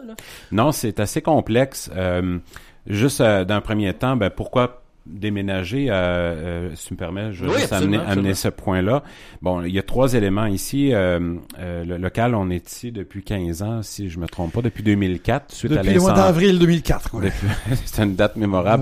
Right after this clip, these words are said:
Speaker 3: Ouais,
Speaker 2: pour toi.
Speaker 3: le, le quatre,
Speaker 2: Suite,
Speaker 3: si je me souviens
Speaker 2: suite
Speaker 3: bien.
Speaker 2: à l'incendie de Couillard-des-Prés. Et ça a été aménagé quand même, euh,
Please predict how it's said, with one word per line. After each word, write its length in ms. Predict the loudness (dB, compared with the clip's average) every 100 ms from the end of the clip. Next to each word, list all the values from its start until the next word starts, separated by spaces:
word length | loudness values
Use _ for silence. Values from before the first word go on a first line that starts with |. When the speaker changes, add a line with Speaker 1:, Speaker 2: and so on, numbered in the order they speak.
| 4
Speaker 3:
Ouais, 140 | 4
Speaker 2:
pour 80 | 6
toi. 160 | 6 4 0
Speaker 3:
le, 80 | -6 -6
le 80 | -6
quatre, 220 | 2 2
Speaker 2:
Suite, 140 | 2 0
Speaker 3:
si 120 | -4
je 40 |
me 60 | -2
souviens 240 | 0 2
Speaker 2:
suite 180 | 4 4
Speaker 3:
bien. 100 | 6
Speaker 2:
à 20 | 4
l'incendie 720 | 2 2 2 0 0 -2 0
de 140 | 0
Couillard-des-Prés. 720 | 2 2 2 2 -2 -2 -8 -8 -16 -20 -10 -2
Et 120 | 0
ça 140 | 0
a 40 | 0
été 260 | 2 2
aménagé 540 | 4 2 2 2 0 -2
quand 180 | -2 -2
même, 340 | 0 -2 -2
euh, 440 | -2 -2 -2 -4